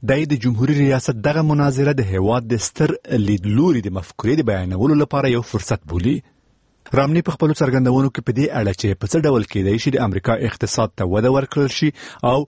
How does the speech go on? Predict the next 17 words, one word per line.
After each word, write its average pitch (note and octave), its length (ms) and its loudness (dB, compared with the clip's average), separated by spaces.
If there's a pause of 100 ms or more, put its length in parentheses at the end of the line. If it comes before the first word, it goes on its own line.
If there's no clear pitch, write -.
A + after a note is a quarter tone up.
(160)
د - 0 - (180)
دولس D#3+ 340 2
میلیون D3 240 2
وګړو C#3 380 2
لپاره C3+ 340 0 (100)
کاري G#2+ 220 0
فرصتونه G2 500 -2
برابر F2+ 440 -2
شي، D#3 120 0
یو C#3+ 140 2
ځل B2+ 200 2
بیا C#3+ 140 0
خپل G2 240 -8
پروګرامونه F#2 520 -2
تشریح F2+ 360 -2
کړل. A2+ 160 2 (400)
خو D3+ 220 0